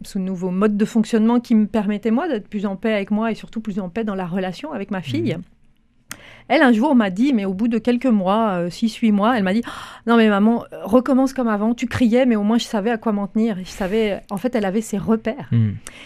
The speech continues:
Speaker 1: Et malheureusement, <laughs> j'ai été une mère qui a élevé mon enfant dans des repères habituels de communication, euh, violente.
Speaker 2: Mhm.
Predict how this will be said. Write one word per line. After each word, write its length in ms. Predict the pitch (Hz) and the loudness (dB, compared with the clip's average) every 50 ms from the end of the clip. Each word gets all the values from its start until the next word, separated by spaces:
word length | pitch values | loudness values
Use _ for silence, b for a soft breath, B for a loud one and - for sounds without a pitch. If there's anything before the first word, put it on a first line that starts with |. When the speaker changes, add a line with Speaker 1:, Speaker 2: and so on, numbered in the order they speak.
| B B B - | B B B 0
Speaker 1:
Et 80 | 202 | 2
malheureusement, 680 | 208 226 240 262 262 262 262 262 247 220 208 226 254 269 | 4 6 6 6 6 6 6 6 2 2 2 2 2 4
<laughs> 160 | 269 330 339 269 | 4 4 2 2
j'ai 180 | 202 226 208 | 2 0 0
été 180 | 214 214 - 269 | 0 0 0 2
une 280 | 254 233 214 208 208 | 2 4 4 2 2
mère 300 | 196 202 220 285 262 - | 0 2 2 2 0 0
qui 100 | - 240 | -2 -4
a 40 | 202 | -2
élevé 280 | 196 196 190 190 233 240 | -2 -2 0 0 2 2
mon 180 | 226 208 196 | 2 0 -2
enfant 380 | 185 185 185 - - 254 254 240 | -2 -4 -4 -2 0 2 2 2
dans 160 | 214 202 196 | 2 0 -2
des 160 | 185 190 185 | -2 -4 -2
repères 400 | 185 202 190 196 - 208 208 - - | -2 -2 -2 0 0 -2 -2 -2 -2
habituels 540 | - 196 185 196 214 196 - 233 226 233 226 | -2 -2 -2 -2 -4 -2 0 0 2 2 2
de 80 | 208 202 | 0 0
communication, 880 | - 214 190 196 196 196 185 - 190 180 170 - 220 214 214 208 185 170 | -2 -4 -2 -2 -2 -4 -4 -4 -4 -6 -4 -2 -2 -2 0 -2 -2 -4
euh, 280 | 170 170 170 175 - - | -4 -4 -6 -6 -6 -6
violente. 580 | 170 160 180 196 196 202 220 302 - 233 - 185 | -6 -2 0 0 2 2 2 0 -2 -4 -6 -2
Speaker 2:
Mhm. 260 | 135 110 110 107 120 | 0 0 2 2 0